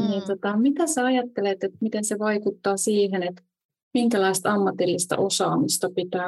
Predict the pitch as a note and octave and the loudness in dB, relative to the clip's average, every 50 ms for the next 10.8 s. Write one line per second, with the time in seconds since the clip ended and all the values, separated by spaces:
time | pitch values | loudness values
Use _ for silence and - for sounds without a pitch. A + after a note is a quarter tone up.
0 | F#3 F#3+ F#3+ F3+ E3+ D#3+ D#3 E3 - - - - - F3+ D3 G2+ - - - - | 0 2 4 4 4 2 2 0 -4 -6 -8 -4 0 0 0 0 0 -2 -2 -2
1 | F#3 F#3 F#3 F3+ F3+ F#3 F#3 G3+ F3+ - - E3 D3 - - - - _ _ _ | -2 -2 -2 -2 -4 -6 -4 -2 -4 -2 -2 -2 -2 -2 -4 -6 -10 _ _ _
2 | _ _ _ _ _ _ _ _ _ _ _ _ _ _ _ _ _ F3 F#3+ F#3+ | _ _ _ _ _ _ _ _ _ _ _ _ _ _ _ _ _ -12 -12 -12
3 | F3+ - F#3 F#3+ F#3 F#3 F#3+ F#3 F#3 F3+ E3 - _ _ - F#3+ F3+ F3 F3+ F3+ | -10 -6 -4 -2 0 0 0 0 -2 -4 -8 -16 _ _ -4 -2 -2 -2 -2 -2
4 | F#3 F3+ E3+ D#3+ B2 - - - _ _ _ _ _ _ - - _ _ _ _ | 0 0 2 2 0 -2 -4 -10 _ _ _ _ _ _ -8 -8 _ _ _ _
5 | - - F3+ F3 F3+ G3+ E3 D#3 - D#3 - - - - E3+ E3+ F3 F#3 F#3+ G3 | -4 -2 -2 0 2 0 0 0 0 -2 -4 -2 0 0 0 2 2 0 0 2
6 | G3 G#3 G3+ F#3+ F3 F3+ F#3 F3 F3 - F3 F3+ F3+ F#3 F#3 F#3 F#3 F3+ F3+ F3 | 0 0 0 2 2 2 2 0 -2 -2 -6 -4 -2 -2 -4 -4 -2 -2 0 0
7 | F3 F#3 G3+ F#3 F3 F3 F3 E3+ D#3 D#3+ D#3 D#3 E3 E3+ E3+ F3 E3+ E3+ F3 F3+ | 2 2 2 2 2 2 2 0 2 0 0 0 0 0 0 0 0 -2 -2 -2
8 | F#3 F3+ F3+ F#3 F#3 G3 F#3+ - _ _ _ _ _ _ _ _ _ _ - F3 | -4 -2 0 0 -2 -2 -4 -8 _ _ _ _ _ _ _ _ _ _ -6 -2
9 | D#3+ E3 D#3+ - F3 E3 E3 F3 F3+ E3 D#3+ E3 E3 - - F3+ F3+ F3 F3+ F3 | -2 -2 -2 -2 -2 -4 -4 -2 0 0 0 -2 -4 -4 -2 0 0 0 -2 -4
10 | F3+ F3 F3+ F#3 F3+ F#3 F3+ F3+ F3 E3 E3 E3 E3 - - | -6 -4 -2 -4 -2 0 -2 -2 0 0 0 0 0 0 -2